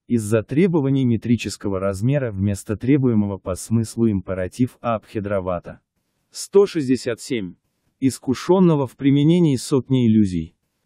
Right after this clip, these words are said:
Мэя Сатави Сарадам, или искушенного в сотне различных приемов,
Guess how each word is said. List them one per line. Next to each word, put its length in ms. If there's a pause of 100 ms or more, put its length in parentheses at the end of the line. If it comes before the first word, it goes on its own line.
(100)
Мэя 400
Сатави 400
Сарадам, 720 (100)
или 380 (480)
искушенного 760
в 80
сотне 400
различных 600
приемов, 640